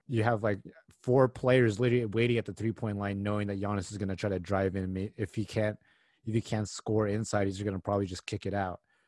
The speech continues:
And even then, like, the switchability that Miami, you know, showed,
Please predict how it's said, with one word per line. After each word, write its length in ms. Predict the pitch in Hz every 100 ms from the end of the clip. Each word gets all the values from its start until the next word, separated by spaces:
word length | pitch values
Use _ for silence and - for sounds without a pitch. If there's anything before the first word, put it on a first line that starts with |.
| _ _ _ _ -
And 180 | 151 139
even 240 | 147 139
then, 200 | 131 139
like, 220 | 117 107 _ _ -
the 80 | 123
switchability 680 | - - 131 107 120 127 120
that 160 | 104
Miami, 520 | 104 104 110 110 98 -
you 140 | 101
know, 160 | 101 92
showed, 580 | - - 98 110 120